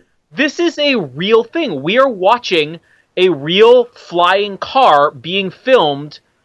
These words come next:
by Guy Hamilton. But there's something about maybe the way they filmed it or the fact that it's not shown the right way. Again, ways that they could have done more with it,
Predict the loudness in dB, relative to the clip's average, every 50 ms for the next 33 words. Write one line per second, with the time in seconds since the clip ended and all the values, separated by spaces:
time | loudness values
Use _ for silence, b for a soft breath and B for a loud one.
0 | _ _ _ _ -6 0 0 2 2 2 2 0 -2 -2 -4 -2 -2 -2 -2 -2
1 | -4 -8 -8 -6 -6 -8 -8 -8 -10 -10 -10 -12 _ 0 2 2 2 0 -2 -6
2 | _ _ -20 -20 _ _ _ _ _ _ _ _ _ _ _ _ _ _ _ _
3 | _ _ _ _ _ _ _ _ -4 0 0 0 0 -2 -4 -4 -4 -4 -4 -4
4 | -4 -4 0 0 0 0 0 -4 -8 -8 -8 -4 -4 -4 -4 -2 -2 -2 -2 0
5 | -2 -2 -4 -4 -2 -2 -2 -2 -4 -4 -4 -4 -4 -4 -4 -2 2 2 2 2
6 | 2 0 -4 -2 -2 0 0 -2 -2 -4 -6 -6 -6 -6 -10 -14 -12 -4 -2 0
7 | 2 2 0 0 -4 _ _ _ _ _ _ _ _ -14 -10 -4 0 0 0 0
8 | -2 -4 -4 -4 0 0 0 0 2 2 2 2 2 0 0 0 0 -2 -8 -16
9 | -18 -20 -12 -4 -2 0 0 0 -2 -6 -4 -4 -4 -6 -6 -8 -4 0 0 -2
10 | -2 -4 -14 _ _ _ -18 -12 -2 0 0 0 0 -2 -4 -2 2 2 2 2
11 | 2 0 -2 0 0 0 0 0